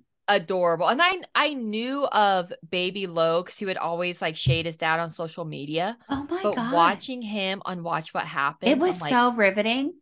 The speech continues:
Speaker 1: "Fuck."
Speaker 2: I
Speaker 1: Like, you can tell he's a fan.
Speaker 2: He
Speaker 1: He just
Speaker 2: is into it. Like, I
Speaker 1: Mm-hmm.
Speaker 2: felt, like, so com-, I felt comfortable with him being there. I was like, "You know what? I'm gonna trust that this guy knows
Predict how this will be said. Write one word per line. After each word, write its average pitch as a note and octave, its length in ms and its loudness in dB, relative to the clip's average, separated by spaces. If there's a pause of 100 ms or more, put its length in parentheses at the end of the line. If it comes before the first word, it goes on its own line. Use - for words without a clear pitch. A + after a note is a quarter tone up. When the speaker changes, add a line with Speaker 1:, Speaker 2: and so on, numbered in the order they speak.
Speaker 1:
"Fuck." G#3+ 520 2
Speaker 2:
I C4+ 300 12
Speaker 1:
Like, A#3+ 140 -10
you F4 140 -6
can F4+ 220 -2
tell C#4+ 260 4
he's A#3+ 300 -4
a E3+ 160 -2 (160)
fan. E3 540 0
Speaker 2:
He E4 420 8
Speaker 1:
He - 60 10
just C4+ 140 6
Speaker 2:
is B3+ 460 4 (160)
into A#3+ 840 2
it. F#3+ 280 2
Like, F#3+ 200 4 (480)
I B3+ 200 6
Speaker 1:
Mm-hmm. F#3+ 100 -2
Speaker 2:
felt, B3+ 340 2
like, A#3 360 2
so A3 500 2
com-, A3+ 240 -6 (180)
I C4 200 4
felt - 400 4
comfortable G3+ 600 -2
with F3 120 -2
him G3 140 -6
being F3+ 180 -2
there. E3 160 4
I G#3 140 8
was A3 100 0
like, A3+ 180 2
"You A#3+ 120 -4
know C#4 100 2
what? G#3 300 2 (600)
I'm A3 200 2
gonna D#4 260 -2
trust G3+ 480 4
that G3+ 260 0
this G3 360 -4
guy F3+ 460 4 (200)
knows G3+ 540 0